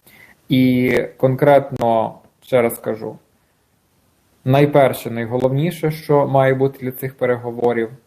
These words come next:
це в ідеалі зміна тої всієї путлерівської влади.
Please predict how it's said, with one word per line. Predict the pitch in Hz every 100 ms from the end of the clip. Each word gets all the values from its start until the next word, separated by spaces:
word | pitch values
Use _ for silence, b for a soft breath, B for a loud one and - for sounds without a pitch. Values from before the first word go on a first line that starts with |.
| _ _ -
це | - 131 135 147 156 _ _ _ _ _ _ _
в | 123
ідеалі | 131 120 113 107 104 101
зміна | 110 117 143 147 160 - -
тої | 123
всієї | 117 - 135
путлерівської | 135 127 - 120 - - 113
влади. | 104 98 -